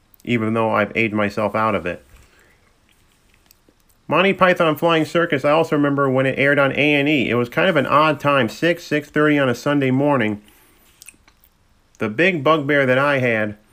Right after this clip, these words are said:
was how they aired it on A and E.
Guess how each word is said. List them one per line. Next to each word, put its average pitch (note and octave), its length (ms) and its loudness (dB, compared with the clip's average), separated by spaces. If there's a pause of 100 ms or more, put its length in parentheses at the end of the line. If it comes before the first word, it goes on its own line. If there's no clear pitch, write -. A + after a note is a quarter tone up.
(1040)
was A#2 240 -4
how C#3 220 2
they B2+ 200 2
aired C#3+ 240 2
it G#2+ 80 0
on A2 220 -2
A B2 160 0
and A#2+ 120 0
E. B2+ 240 -4